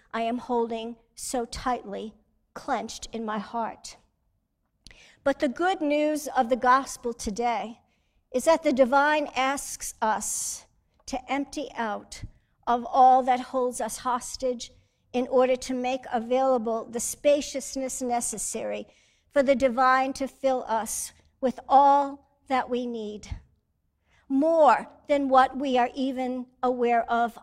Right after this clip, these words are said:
ourselves. No, there is no life without suffering, and that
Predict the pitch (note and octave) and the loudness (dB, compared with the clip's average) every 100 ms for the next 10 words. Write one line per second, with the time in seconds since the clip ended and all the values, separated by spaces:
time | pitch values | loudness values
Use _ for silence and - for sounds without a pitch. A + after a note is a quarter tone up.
0 | A#3 G#3+ - - A#3+ A#3+ G#3+ G#3 - - | -8 -8 -8 -8 -4 -4 -6 -8 -12 -14
1 | _ _ _ _ _ _ _ _ _ - | _ _ _ _ _ _ _ _ _ -4
2 | C4+ C#4 C#4+ D4+ C4 C#4+ - C#4+ E4 D#4 | 4 6 8 6 4 2 2 0 0 -2
3 | - - _ B3+ B3+ C4 C#4+ D#4 B3+ A#3 | -10 -16 _ -2 2 6 6 6 6 6
4 | A#3+ B3+ - C4 C#4+ C4 C4 - D4+ D4 | 2 -4 -6 -6 -2 -2 -2 -4 -2 -2
5 | - G#3+ G#3+ A3+ _ _ _ B3+ B3+ A3+ | -6 -10 -10 -14 _ _ _ -2 0 2
6 | C4+ C4+ A3+ | 2 2 0